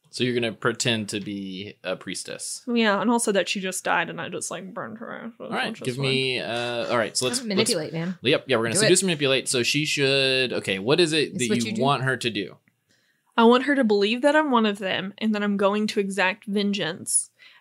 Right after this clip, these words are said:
Speaker 2: And if she'd like to join in, join in. Join the gang. Let's go.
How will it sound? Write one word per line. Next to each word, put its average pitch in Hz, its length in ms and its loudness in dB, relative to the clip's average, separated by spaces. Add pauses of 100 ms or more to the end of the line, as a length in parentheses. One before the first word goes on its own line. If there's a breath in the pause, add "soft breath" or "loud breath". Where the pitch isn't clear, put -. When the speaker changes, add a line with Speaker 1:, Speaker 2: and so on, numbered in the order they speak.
Speaker 2:
And 214 360 2
if 220 60 -6
she'd 202 220 -2
like 190 200 4
to 320 100 0
join 269 200 4
in, 392 160 4 (280)
join 269 200 4
in. 285 320 4 (680)
Join 247 260 6
the 254 80 4
gang. 220 480 4
Let's 226 240 2
go. 190 320 2